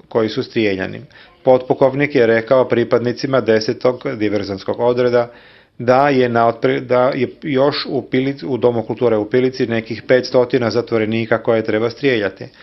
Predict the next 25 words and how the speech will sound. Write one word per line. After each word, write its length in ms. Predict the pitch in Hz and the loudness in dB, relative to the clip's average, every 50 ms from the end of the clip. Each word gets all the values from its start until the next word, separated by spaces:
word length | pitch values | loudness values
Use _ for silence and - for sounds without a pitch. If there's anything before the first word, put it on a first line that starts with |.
| - - - - - - _ _ | -20 -20 -20 -20 -20 -20 _ _
Gospodin 340 | - 139 131 - 143 135 135 | -2 -2 0 2 2 2 2
Erdemović, 580 | 135 131 127 131 131 135 143 147 147 143 147 - | 2 2 4 4 4 4 4 2 2 2 0 2
kao 180 | - 135 123 | 2 4 4
i 60 | 120 | 4
neki 240 | 117 117 113 - 127 | 2 0 0 0 0
drugi 280 | 113 120 131 127 120 117 | 2 2 2 2 0 0
pripadnici 560 | 117 113 110 107 110 107 95 107 98 - 110 | 0 -2 0 0 0 -2 -2 -4 -4 -4 -4
njegove 340 | 107 107 101 104 101 98 101 | -4 -2 -2 0 0 0 0
jedinice, 420 | 101 113 123 123 135 127 - 143 | 0 -2 -2 -2 -4 -2 0 2
odbili 380 | 127 123 123 120 117 110 104 98 | 2 2 2 0 -2 -2 -2 -2
su 140 | - 113 107 | -4 -4 -4
to 100 | - 104 | -4 -4
naređenje. 580 | 101 101 101 101 98 95 101 95 92 90 98 | -4 -4 -4 -4 -4 -4 -4 -4 -4 -4 -6
Umjesto 380 | 107 107 104 104 104 - - - | -6 -6 -6 -8 -8 -8 -10 -6
toga, 460 | - - 131 131 139 139 151 147 147 - - - - - _ _ _ - - - - | -2 2 2 2 2 2 0 -2 -4 -8 -14 -20 -20 -20 _ _ _ -20 -8 -2 0
pripadnici 520 | 139 139 139 143 139 127 127 113 - 131 | 2 2 2 2 0 0 -2 -2 -2 -2
jedinice 480 | 120 110 123 127 127 127 120 - 117 110 | 0 0 0 0 0 -2 -2 -2 -2 0
iz 100 | 98 98 | 0 0
Bratunca 580 | 104 110 110 113 117 - 139 135 - 139 123 | 0 2 2 0 0 -4 -6 -2 0 0 0
napustili 560 | 120 120 113 - 131 135 131 - 135 107 107 | 0 0 0 0 -2 -2 -2 -2 -2 -2 -2
su 160 | 104 - 120 107 | -2 -4 -6 -2
farmu 460 | - 117 107 110 113 110 113 120 117 | 0 0 2 2 0 -2 -4 -6 -6
s 80 | 113 | -6
tim 340 | - - 117 117 117 127 143 156 165 160 - | -6 -6 -6 -6 -6 -10 -12 -16 -20 -10 -2
potpukovnikom. 880 | - 113 107 107 - 101 95 - 104 92 90 95 92 - - 107 104 | 0 0 0 0 -4 -6 -4 -4 -6 -6 -6 -8 -10 -10 -10 -12 -12